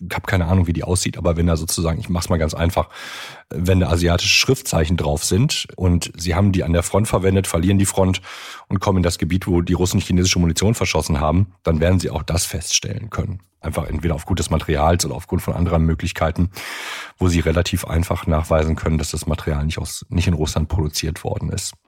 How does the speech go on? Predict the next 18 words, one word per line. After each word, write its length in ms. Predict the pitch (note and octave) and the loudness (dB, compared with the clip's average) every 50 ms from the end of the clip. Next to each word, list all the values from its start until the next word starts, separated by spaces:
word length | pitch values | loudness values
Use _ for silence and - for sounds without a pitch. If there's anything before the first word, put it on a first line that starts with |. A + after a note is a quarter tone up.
| _ _ - - - - - - - - - - _ - | _ _ -20 -20 -20 -20 -20 -18 -18 -18 -18 -20 _ -16
Dann 280 | - - - E2+ F2 E2 | -6 -2 0 2 2 2
ist 100 | F2 - | 2 0
die 80 | G2 | 0
Frage, 220 | - - F2 F2 F2 | 0 2 2 2 2
in 80 | E2+ | 2
was 140 | E2 F2 - | 2 0 2
für 60 | - | 2
eine 120 | F#2+ E2+ D#2+ | 0 2 0
Diskussion 420 | E2+ - - F#2+ - F2 F#2 G2+ | 0 -2 -2 0 0 2 2 2
kommt 200 | - - F2+ - | 2 0 0 0
man 120 | F2+ E2+ | 0 0
rein? 220 | E2 E2 E2+ F2 D#2+ | 2 2 2 0 0
Ist 120 | E2 - | -2 0
man 80 | - E2+ | 0 0
dann 120 | D#2+ D#2+ | 2 0
in 80 | D#2+ D#2 | 0 0
so 100 | E2 E2 | 0 0
einem, 280 | D#2+ D#2 D2+ D2+ D#2+ | 0 2 2 0 -2